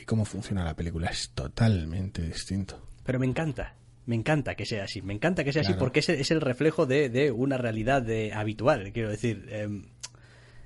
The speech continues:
Speaker 2: no sé, eh, tu, tu, tu gran ene-, a ver, quiero decir, p-, pongámonos
Speaker 1: Te
Speaker 2: en el
Speaker 1: permite cambiar mucho más, porque si, por ejemplo, en esta película,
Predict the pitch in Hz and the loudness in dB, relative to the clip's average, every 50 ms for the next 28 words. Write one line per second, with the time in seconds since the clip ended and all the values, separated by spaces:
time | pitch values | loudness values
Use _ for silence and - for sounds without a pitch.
0 | - - - - - 113 113 120 120 - 143 101 - - 107 110 110 - 113 110 | -20 -20 -18 -12 -6 -4 0 4 4 4 4 2 -2 -6 -8 -8 -6 -4 -4 -2
1 | 117 117 - - 120 117 - 113 104 123 147 170 185 175 156 143 120 - 123 117 | -4 -4 -2 -4 -4 -2 0 0 2 2 2 4 4 4 4 4 4 2 0 0
2 | 104 117 - - 107 - - - - - 113 120 147 175 180 170 165 127 139 127 | 0 0 0 0 -2 -2 -4 -8 -4 -2 0 2 2 4 6 6 6 8 8 8
3 | 117 117 127 156 165 - 185 190 190 - - - - - 120 127 143 196 156 120 | 8 8 8 6 6 6 6 4 4 2 -6 -10 -4 0 2 4 4 4 4 2
4 | 101 - - 80 78 85 92 92 - - - - 76 80 85 - 82 - - - | 2 0 -4 -6 -4 -2 -2 -2 -4 -6 -6 -8 -8 -8 -8 -8 -6 -6 -4 -4
5 | 85 80 - - 64 71 - - - 107 104 117 120 113 113 113 - - 104 - | -6 -6 -6 -6 -8 -8 -6 -4 -4 -2 0 0 0 0 0 -2 -2 -4 -2 0
6 | 107 107 110 - - 117 113 123 131 | 2 0 0 0 2 2 2 2 2